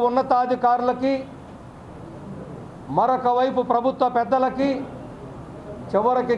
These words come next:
గౌరవ ముఖ్యమంత్రి గారి కార్యాలయ ఉన్నతాధికారులందరికీ చెప్పి విసిగిపోయి,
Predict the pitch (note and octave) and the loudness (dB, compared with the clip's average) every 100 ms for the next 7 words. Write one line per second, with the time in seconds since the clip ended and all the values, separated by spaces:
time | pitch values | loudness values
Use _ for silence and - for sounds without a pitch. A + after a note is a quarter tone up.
0 | G#3+ A#3 B3+ B3 A#3 A#3 B3 A#3+ A#3+ F#3+ | 4 4 4 2 0 2 2 2 0 2
1 | A#3+ A#3 A3+ A#3 - G#3+ A3+ A#3 A3+ A3 | 2 4 4 4 4 4 6 6 6 4
2 | A3 A3 G#3+ A3 A3 G#3+ G#3+ A3 G#3+ G#3 | 4 2 0 0 2 2 4 4 4 4
3 | A#3+ C4+ C#4+ C4+ B3+ F#3 - - - - | 2 4 4 4 2 0 -2 -10 -12 -14
4 | - - - - - - B3 B3 B3 C#4+ | -14 -14 -14 -14 -14 -2 2 2 2 2
5 | A#3+ - - - - - - - - - | 2 0 -6 -14 -14 -14 -14 -14 -12 -6
6 | D3 A3+ A3+ C#4+ C#4 C4+ C4 B3+ G#3 | 0 0 2 2 2 4 4 4 0